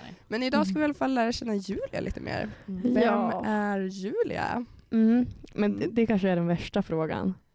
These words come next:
Speaker 3: att ställa.
Speaker 2: Ja.
Speaker 3: Man vet aldrig, okej, var, vilket håll ska jag börja?
Speaker 1: Okej,
Speaker 3: Ehm,
Speaker 1: Julia.
Speaker 3: mm.
Speaker 1: Hur gammal är du?
Speaker 3: Ja, eh, jag är yngst av alla här.
Speaker 1: Ah, det är bara två år.
Speaker 3: Ja, det är två,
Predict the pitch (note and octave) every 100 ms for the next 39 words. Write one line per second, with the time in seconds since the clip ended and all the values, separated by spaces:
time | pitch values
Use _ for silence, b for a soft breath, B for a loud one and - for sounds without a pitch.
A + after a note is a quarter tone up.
0 | - B3 A#3+ G#3 F3 - C#4 B3 A3+ A#3
1 | A#3 A#3 A3+ A3 A#3 G#3 F#3 B3 B3 G#3+
2 | A3 G#3+ G#3 G3+ F#3 F#3 F3 E3 D#3 D3+
3 | - - F#3 F#3 E3+ E3+ F#3 A#3 - -
4 | F#3+ G3 G3+ _ _ _ _ - G#3 G3
5 | F#3 F3 G3 F#4 _ _ _ _ _ _
6 | _ _ F3+ F3+ G3 - _ - A3+ A3+
7 | - A3+ G#3+ G#3+ - A#3 G3+ F#3+ - -
8 | - _ _ - F#3+ G3 F#3 G3 F#3 E3
9 | _ - F#3+ E3+ - - _ _ _ _
10 | - - - - _ _ _ - _ -
11 | - - - -